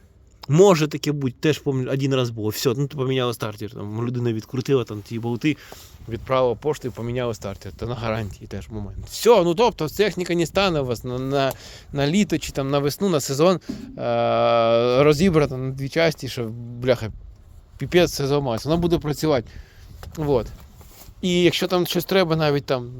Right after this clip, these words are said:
даже умовно, там, да, в гарантії, там, ну, відмова вам в гарантії, всяке буває, там, чи с-, чи, там, довго ж чекати, сам пішов, прокладку ту поміняв, за пляшку самогону, вибачте, за, з-, любой майстер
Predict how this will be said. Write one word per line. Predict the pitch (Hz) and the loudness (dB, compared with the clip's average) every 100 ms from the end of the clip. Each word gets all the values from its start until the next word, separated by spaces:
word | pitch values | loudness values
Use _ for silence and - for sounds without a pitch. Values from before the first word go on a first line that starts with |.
| 123 | -2
даже | 135 139 | 0 4
умовно, | 135 139 156 131 | 4 6 4 2
там, | 123 120 | -2 2
да, | 131 131 | 2 4
в | |
гарантії, | 135 135 135 - 107 | 4 2 2 -2 -8
там, | 104 101 98 98 | -8 -8 -10 -8
ну, | 104 | -6
відмова | 117 147 196 190 160 151 | -2 4 6 8 6 2
вам | 135 | 0
в | |
гарантії, | 151 196 180 147 131 - - - - - | 0 2 2 -2 -6 -8 -12 -20 -18 -2
всяке | 165 147 127 | 2 2 0
буває, | 123 131 147 127 | -2 2 2 2
там, | 113 110 98 92 | -2 -6 -8 -10
чи | - | -12
с-, | - - - - | -12 -14 -16 -10
чи, | 123 135 135 127 127 123 120 - - - | -4 0 0 2 2 2 0 -4 -16 -8
там, | - 120 117 110 | -2 0 -2 2
довго | 143 175 143 147 | 6 8 6 2
ж | 135 131 | -4 -4
чекати, | 156 - 151 123 | -2 4 4 4
сам | - 180 170 131 | 0 2 2 0
пішов, | 135 - 196 | -4 2 2
прокладку | - 143 143 170 - 131 | 2 -2 4 4 4 -2
ту | 131 | -4
поміняв, | - 143 156 214 156 - - - - | -2 0 4 4 4 -4 -18 -20 -18
за | 117 135 | -6 0
пляшку | 180 170 - 156 143 143 | 4 4 4 -2 0 0
самогону, | 139 151 147 208 180 151 | 0 0 2 4 4 2
вибачте, | 135 143 127 - - | 0 -2 -2 -6 -12
за, | 120 131 143 139 131 127 127 123 123 127 127 | -4 2 4 4 4 2 2 4 4 2 0
з-, | 117 123 123 | -4 -8 -4
любой | 143 156 170 | 0 4 4
майстер | 147 147 131 127 | 6 2 2 -4